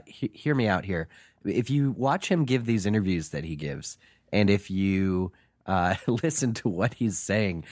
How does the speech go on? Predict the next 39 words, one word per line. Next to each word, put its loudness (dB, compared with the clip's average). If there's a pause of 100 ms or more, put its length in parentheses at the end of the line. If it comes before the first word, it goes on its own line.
(180)
and 2
the 0
stories 0
that 2
he's 0
telling 2
from 0
the 2
set, 0 (240)
you 2
can 0
really 2
tell 0
that 0
he's 0
sort 2
of -2 (340)
into 2
it 2 (220)
in 2
a 4
level 2
that's 0
above 0
everyone 2
else's. 0 (220)
Like, -2
I, 0 (100)
I 0
feel 0
like 0
the 2
adult 0
actors 0
were, 0
are 2
all 2
very 0
passionate, 0